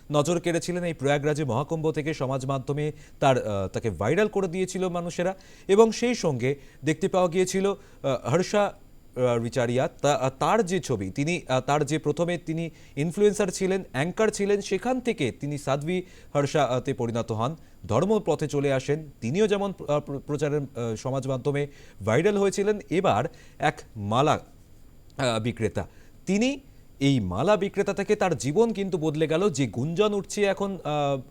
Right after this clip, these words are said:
বিভিন্ন মহলে যে তিনি এবার নাকি দক্ষিণ ভারতে এক, আহ, জনপ্রিয় নায়ক, তার সিনেমায় কাস্ট হতে চলেছেন। মোনালিসা ভোসলে তার নাম জানা গিয়েছে। প্রয়াগরাজে তিনি মূলত এসেছিলেন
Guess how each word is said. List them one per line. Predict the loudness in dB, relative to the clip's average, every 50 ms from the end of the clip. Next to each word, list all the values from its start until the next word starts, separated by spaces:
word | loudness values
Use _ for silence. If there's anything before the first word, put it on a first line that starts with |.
| -20 -20 -20 -16 -6
বিভিন্ন | -4 -2 0 0 0 0 0
মহলে | 0 -2 0 0 2 2 2 2 2
যে | 0 -2 -4
তিনি | -4 -4 -6 -6 -4 0 2
এবার | 2 2 2 0
নাকি | -2 -2 -2 -4 -4 -6 -6 -10 -18 -20 -16 -8
দক্ষিণ | -2 0 0 0 -2 -4 -4 -4 -4 -2
ভারতে | -2 0 0 0 -2 -2 -2 -2 -2 -2
এক, | -4 -4 -4 0
আহ, | 0 0 0 0 -4 -12 -20 -16 -10 -2
জনপ্রিয় | 0 0 2 0 0 -2 -4 0 2 2 2 2
নায়ক, | 2 -2 -2 0 2 2 2 2 0 -2 -8 -4 0
তার | 2 4 4 4
সিনেমায় | 2 0 -2 -2 -4 -2 -2 -2 -2 -2 -4 -6 -12 -20 -20 -20 -20 -20 -20 -4 2
কাস্ট | 4 4 4 4 0 -6 -4
হতে | -2 0 0 0
চলেছেন। | 0 0 0 -2 -2 -4 -6 -6 -8 -10 -16 -20 -20 -20 -20 -20 -20 -20 -20 -20 -20 -20 -20 -20 -20 -20 -20 -20 -20 -20 -20 -20 -20 -20 -20 -20 -20 -20 -20 -20 -20 -20 -20 -20 -20 -16 -8 -2
মোনালিসা | 2 4 6 6 6 6 4 4 2 2
ভোসলে | 4 2 0 0 0 -4 -4 -6 -10 -20 -20 -20 -20 -20 -20 -20 -20 -20 -8 -2
তার | 0 0 0 0
নাম | 2 2 2 2 4
জানা | 2 2 2 2 2
গিয়েছে। | 2 2 2 2 2 0 -2 -2 -4 -8 -18 -20 -20 -20 -20 -20 -20 -20 -20 -20 -20 -20 -20 -20 -20 -20 -20 -8 -2
প্রয়াগরাজে | 4 4 6 6 6 6 4 4 4 2 0
তিনি | 0 -2 -2 -2
মূলত | 0 0 0 0 0 0
এসেছিলেন | -2 -2 0 0 0 0 0 2 2 2 2 0